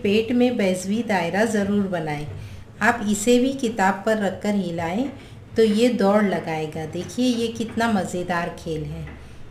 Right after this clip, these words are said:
इसे बनाने के लिए सिर्फ एक छोटी सी कार्ड शीट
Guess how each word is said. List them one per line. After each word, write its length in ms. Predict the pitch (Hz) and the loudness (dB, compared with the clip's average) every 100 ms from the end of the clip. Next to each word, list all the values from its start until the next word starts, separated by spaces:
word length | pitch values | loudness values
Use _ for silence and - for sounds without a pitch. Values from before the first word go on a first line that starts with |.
| - | -4
इसे 220 | 202 254 | 2 2
बनाने 460 | 214 180 170 175 208 | 4 0 -2 -2 -2
के 160 | 214 | 0
लिए 400 | 220 214 233 294 294 | 0 2 2 0 -2
सिर्फ 400 | - 247 247 240 | 0 2 4 2
एक 240 | 240 247 | 2 -2
छोटी 460 | - 180 180 220 233 | -4 -4 -2 -4 -4
सी 200 | - 254 - | -2 -4 -2
कार्ड 280 | 185 170 170 | -2 0 -4
शीट 440 | - - 233 247 | -6 -2 -2 -2